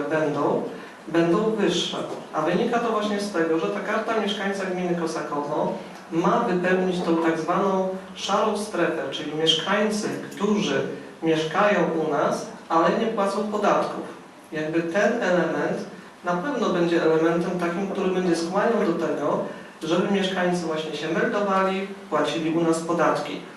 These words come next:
Wiemy, że ta szara strefa wynosi przynajmniej trzy tysiące mieszkańców, a równocześnie podatek pit, jakby aktualnie to jest trzydzieści osiem i pół procenta,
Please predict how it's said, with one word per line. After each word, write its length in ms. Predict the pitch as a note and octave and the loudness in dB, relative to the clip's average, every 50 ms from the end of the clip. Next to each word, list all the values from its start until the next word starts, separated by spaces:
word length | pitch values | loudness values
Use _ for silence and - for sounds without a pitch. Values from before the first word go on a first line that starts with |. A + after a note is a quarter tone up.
| - - - - - - - | -18 -18 -18 -18 -16 -10 -6
Wiemy, 320 | E3 F#3+ G3+ - - A#3+ | -2 0 2 2 2 2
że 120 | A3 F#3 F#3 | 2 2 2
ta 160 | F3+ E3+ F3 | 2 2 0
szara 320 | F3 F3 F#3 G3 G3+ G3 | 2 2 2 2 2 2
strefa 380 | F#3 - - E3 F3 F3+ F3 F#3+ | 0 -2 0 0 0 0 2 0
wynosi 720 | F3 F3+ E3+ E3+ E3 E3 E3+ E3 - - E3+ E3+ E3+ - - - - - - - - | 0 0 2 2 2 2 0 0 0 0 0 0 0 -2 -6 -8 -14 -16 -16 -14 -8
przynajmniej 640 | - - E3 D#3 E3+ F#3 G#3 G#3+ A3 G#3+ G#3+ G#3+ G#3 | -4 -2 -2 0 2 2 2 2 2 2 2 0 0
trzy 220 | - - F#3+ F#3+ | -2 -2 -2 -2
tysiące 480 | F#3 - - F3 F3 E3 D#3+ D#3+ - E3 | -2 -2 -4 -2 0 2 2 2 0 0
mieszkańców, 680 | D#3+ D#3 D#3 D3 D3+ D3+ D3 D3+ C#3+ C#3+ C#3 - - - - - - - - - - - - - - - - - - | 0 0 0 0 0 0 -2 -2 -2 -4 -4 -6 -8 -10 -12 -14 -16 -18 -20 -20 -20 -20 -20 -20 -20 -20 -20 -6 0
a 340 | C#3+ D#3+ F#3 - - - - - - - - - | 2 4 4 4 4 2 0 -4 -6 -8 -8 -2
równocześnie 920 | E3 E3 E3+ F3+ F3+ F3+ F3 F3 E3+ D#3 D#3 D#3 D#3 D#3+ D#3+ - - - - - - - - - - | -2 0 2 2 2 2 2 2 2 2 2 2 2 2 2 2 2 2 0 -4 -8 -12 -14 -8 -4
podatek 380 | E3 D#3 D#3+ F3 F3 - G#3+ G#3 - - - | -2 2 4 4 4 4 2 -2 -4 -4 -2
pit, 260 | D#3+ E3 E3 F3+ E3+ - - - - - - - | -2 0 0 0 -2 -6 -10 -12 -16 -18 -14 -8
jakby 280 | - D3 - E3+ D#3 - | -4 -4 -2 0 0 0
aktualnie 500 | - - - - E3 E3+ - - A#3 B3+ | 0 -2 -2 0 0 2 2 2 2 0
to 100 | - G3+ | 0 0
jest 160 | G3 G3 - | -2 -2 -4
trzydzieści 300 | - G3+ G3 G3 G#3 G3 | -4 -4 -4 -4 -4 -4
osiem 320 | F#3+ G3 G3+ G3+ G3 F#3+ F3+ | -4 -4 -2 0 0 0 0
i 40 | |
pół 100 | F3 F3 | -2 -2
procenta, 800 | F3+ F3 E3 E3 D#3 - D#3+ D#3 D3 C#3+ C#3 D3+ E3 F3 - - | -4 -2 -2 -2 -2 -2 -2 -2 -2 -2 -2 0 0 0 0 0